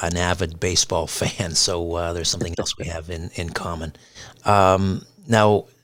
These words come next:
let's, let's start ab-, ab-, talking about the, um, this docu, uh, series on the Shadow Dimension. Um, I just saw the trailer. It looks absolutely fascinating. There's a, um,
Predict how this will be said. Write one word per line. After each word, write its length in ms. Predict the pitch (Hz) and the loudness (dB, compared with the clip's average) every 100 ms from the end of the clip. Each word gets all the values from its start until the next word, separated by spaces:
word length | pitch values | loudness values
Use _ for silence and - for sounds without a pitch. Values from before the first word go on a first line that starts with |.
| _ | _
let's, 480 | 180 131 147 - 127 | 2 4 4 2 2
let's 140 | 127 | 0
start 240 | - 139 120 | 2 2 0
ab-, 140 | - | 0
ab-, 240 | 104 156 - | -2 -2 -4
talking 400 | 120 120 117 92 | -2 -2 -2 -4
about 300 | 90 95 - | -4 -6 -4
the, 360 | 95 92 92 | -6 -4 -2
um, 360 | 87 85 85 82 - - - | -2 -4 -6 -10 -14 -20 -14
this 180 | 92 87 | -6 -4
docu, 560 | 110 98 - 92 87 85 | -2 -6 -6 -6 -4 -4
uh, 160 | 85 | 0
series 680 | 82 - 110 92 76 - - - - - - - | 2 2 2 -2 0 0 0 -4 -18 -18 -18 -8
on 160 | - 87 | -2 0
the 60 | 85 | 2
Shadow 300 | - 101 92 | 2 0 -2
Dimension. 640 | 87 87 101 - 78 80 - - | -2 0 2 2 0 -4 -10 -8
Um, 460 | 90 87 87 85 - _ - | -6 -4 -4 -6 -12 _ -14
I 80 | - | -4
just 200 | 120 - | 2 4
saw 160 | 104 | 2
the 80 | 90 | 0
trailer. 360 | - 101 95 104 | 0 0 0 -2
It 80 | |
looks 200 | 98 - | -2 -2
absolutely 500 | 98 101 98 92 95 | 0 0 0 0 -2
fascinating. 800 | 87 98 98 - 90 82 85 95 - - - - - | -4 0 2 2 0 -4 -4 -6 -8 -20 -18 -20 -8
There's 300 | 92 90 - | -2 2 2
a, 260 | 87 87 87 | 0 -2 -2
um, 280 | 85 85 | 0 -2